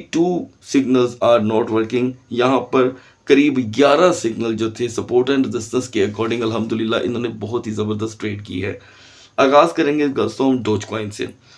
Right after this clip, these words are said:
Dogecoin की हमने जो आपको सपोर्ट एंड रेजिस्टेंस दी थी वो थी दोस्तों पॉइंट इलेवन नाइंटी, ठीक है, यानी कि, ए, ग्यारह नब्बे, इशारिया ग्यारह नब्बे,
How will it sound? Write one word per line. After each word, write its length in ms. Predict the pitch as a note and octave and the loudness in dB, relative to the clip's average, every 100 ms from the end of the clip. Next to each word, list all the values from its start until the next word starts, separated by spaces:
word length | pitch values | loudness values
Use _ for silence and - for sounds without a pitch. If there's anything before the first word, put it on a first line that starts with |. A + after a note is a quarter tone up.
| _ G#2 | _ 6
Dogecoin 520 | C3 E3 - E3 E3 | 6 6 2 2 2
की 80 | E3 | 0
हमने 260 | D3 C3+ C3+ | 0 0 2
जो 140 | C3 | 2
आपको 280 | A#2+ - B2+ | 2 0 -2
सपोर्ट 360 | B2+ A2 C#3 C#3 | -2 0 0 2
एंड 120 | B2 | -2
रेजिस्टेंस 440 | G#2+ A2 - C#3 | -4 -6 -6 -6
दी 80 | A#2+ | -8
थी 160 | A2+ B2+ | -2 0
वो 180 | A#2+ A#2+ | 0 0
थी 60 | A#2 | -2
दोस्तों 380 | A2 G#2+ B2+ B2+ - - _ | -2 2 2 2 -10 -20 _
पॉइंट 400 | A#2+ B2 B2+ C3+ - | 0 4 2 2 -2
इलेवन 440 | A2+ A2 A2+ B2 A2 A2+ | 0 2 2 -2 -4 -4
नाइंटी, 460 | A2+ G2+ F#2 F#2 - _ _ | -2 -2 -4 -10 -12 _ _
ठीक 180 | - B2 | -4 -2
है, 120 | D#3 A#2 | -4 -6
यानी 240 | A2 A#2 A2 | -6 -6 0
कि, 100 | B2+ B2 - _ _ _ _ A#2+ | 0 0 -16 _ _ _ _ 2
ए, 220 | A#2+ - B2 | 2 2 -2
ग्यारह 400 | A#2+ B2 C3+ C3 | 2 2 2 0
नब्बे, 340 | A#2 A2+ G#2+ A2 - - | -2 0 0 -2 -4 -6
इशारिया 420 | A#2+ B2 C#3 D3+ | -2 0 2 0
ग्यारह 320 | A2 A#2 A#2 | 0 -2 -2
नब्बे, 360 | G#2+ G2+ - | -4 -6 -6